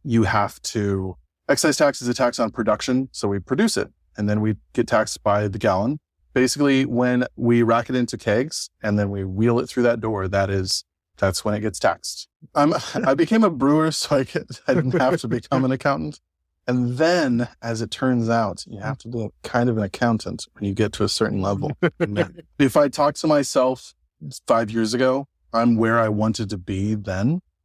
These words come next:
Speaker 1: And now it's, it's more admin, you know, it, it, it's just maturing in, in your job.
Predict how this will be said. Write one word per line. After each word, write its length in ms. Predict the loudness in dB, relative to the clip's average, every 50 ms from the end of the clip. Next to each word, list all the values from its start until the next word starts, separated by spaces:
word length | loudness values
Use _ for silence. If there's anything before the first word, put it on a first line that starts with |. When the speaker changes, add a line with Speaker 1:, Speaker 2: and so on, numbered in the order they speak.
| _ _ _ _ _ _ _ -4
Speaker 1:
And 220 | 0 2 4 4 4
now 320 | 4 4 2 2 2 0
it's, 300 | 0 -4 -4 -6 -10 -4
it's 260 | -2 -2 -2 -4 -4 -2
more 180 | 0 2 2
admin, 480 | 2 2 0 0 -2 -2 -2 -2 -4 -6 _ _ _ _ _ -12
you 80 | -10
know, 340 | -8 -8 -8 -8 -8 -10 -10 -12 _ _
it, 80 | -14 -14
it, 60 | -14 _ _ _ _ -14
it's 160 | -10 -6 -4
just 180 | -4 -4 -2 -2
maturing 520 | -2 -2 -2 0 0 0 0 0 0 -2
in, 260 | -4 -4 -4 -6 -6 -8
in 120 | -8 -8
your 100 | -6 -6
job. 400 | -4 -4 -2 -2 -2 -4 -8 -12